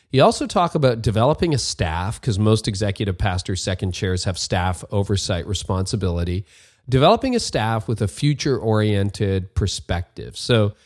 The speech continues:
when I see that, I think, okay, what you're talking about is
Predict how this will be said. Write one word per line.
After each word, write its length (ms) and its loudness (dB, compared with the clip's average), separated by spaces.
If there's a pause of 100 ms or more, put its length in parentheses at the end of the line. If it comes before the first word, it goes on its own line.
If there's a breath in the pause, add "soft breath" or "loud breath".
(180 soft breath)
when 100 4
I 120 8
see 220 0
that, 340 2
I 140 0
think, 200 -2
okay, 260 0
what 180 2
you're 120 2
talking 360 2
about 240 2
is 240 0